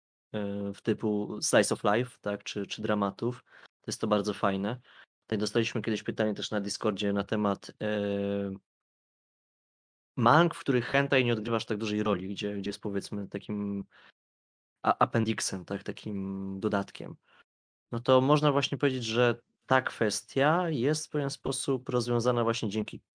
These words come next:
temu ruchowi, czyli dodatkiem do mangi, która nie ma nic związanego z hentajem, gdzie właśnie, tak jak Kolarek zauważył, nieraz autorzy sami tworzą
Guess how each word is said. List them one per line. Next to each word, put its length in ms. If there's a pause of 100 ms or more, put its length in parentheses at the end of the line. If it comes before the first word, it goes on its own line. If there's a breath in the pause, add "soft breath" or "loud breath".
temu 320
ruchowi, 480
czyli 840 (600)
dodatkiem 720
do 340 (300)
mangi, 400
która 280
nie 200
ma 120
nic 160
związanego 420
z 60
hentajem, 480 (640 loud breath)
gdzie 240
właśnie, 260
tak 120
jak 100
Kolarek 260
zauważył, 560
nieraz 360
autorzy 460
sami 440
tworzą 720